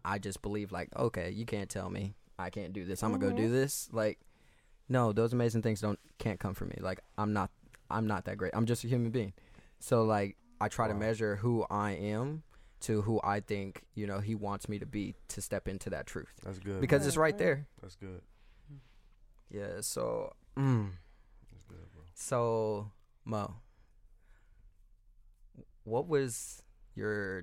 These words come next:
Speaker 1: toughest identity crisis, right? And what was the, what was the one thing you learned about yourself that you didn't think you were gonna learn?
Speaker 3: Bro, um, I'm very resi-, resilient. I'm tough,
Speaker 1: Mm.
Speaker 3: man.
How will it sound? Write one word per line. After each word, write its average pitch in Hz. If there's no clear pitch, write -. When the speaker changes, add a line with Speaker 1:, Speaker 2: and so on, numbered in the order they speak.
Speaker 1:
toughest -
identity 104
crisis, -
right? 104
And 113
what 120
was 127
the, 113
what 120
was 127
the 110
one 110
thing 107
you 104
learned 101
about 101
yourself 101
that -
you 104
didn't 98
think -
you 50
were -
gonna -
learn? 82
Speaker 3:
Bro, 95
um, 95
I'm 104
very 95
resi-, 82
resilient. 82
I'm 98
tough, 92
Speaker 1:
Mm. -
Speaker 3:
man. 76